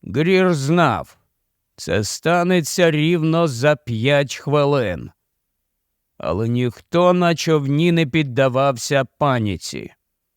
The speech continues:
Прихилившись до стін, що прогиналися під тиском води,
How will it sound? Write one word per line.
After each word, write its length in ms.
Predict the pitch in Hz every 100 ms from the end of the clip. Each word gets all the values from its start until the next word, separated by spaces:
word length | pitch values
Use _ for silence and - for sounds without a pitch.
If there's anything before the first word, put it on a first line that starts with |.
| _ _ _ _ -
Прихилившись 1200 | 165 202 196 147 214 202 208 160 127 127 120 117
до 200 | 117 165
стін, 460 | 151 - 175 185 139
що 280 | - 135 127
прогиналися 1040 | _ 131 151 131 185 185 160 135 123 139
під 280 | 117 160 139
тиском 460 | 180 175 - 147 131
води, 480 | 135 131 202 190